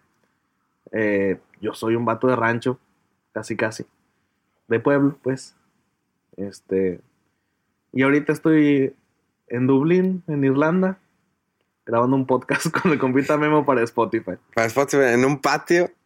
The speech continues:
Speaker 2: a las, ¿qué? Son las tres cincuenta y siete de la mañana.
Speaker 1: Cuatro de la madrugada, ya está saliendo el sol acá.
Speaker 2: <laughs> Ya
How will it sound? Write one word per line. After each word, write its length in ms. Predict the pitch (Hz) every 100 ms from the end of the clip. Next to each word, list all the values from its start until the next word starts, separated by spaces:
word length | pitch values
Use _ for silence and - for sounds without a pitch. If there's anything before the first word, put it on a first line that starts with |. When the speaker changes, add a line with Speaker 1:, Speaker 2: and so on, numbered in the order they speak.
| - -
Speaker 2:
a 100 | 117
las, 680 | 123 113 110 - - - -
¿qué? 360 | 143 151 160 151
Son 360 | 135 143 147
las 560 | 123 117 - - - -
tres 220 | - 123 127
cincuenta 220 | 151 143
y 100 | 127
siete 140 | 131
de 40 | 139
la 100 | 117
mañana. 420 | 104 110 123 156
Speaker 1:
Cuatro 240 | - -
de 60 | 147
la 100 | 127
madrugada, 440 | 120 113 110 117
ya 60 | 120
está 120 | 120
saliendo 200 | 131 127
el 60 | 127
sol 140 | 127 123
acá. 280 | 120 117 _
Speaker 2:
<laughs> 160 | _
Ya 120 | -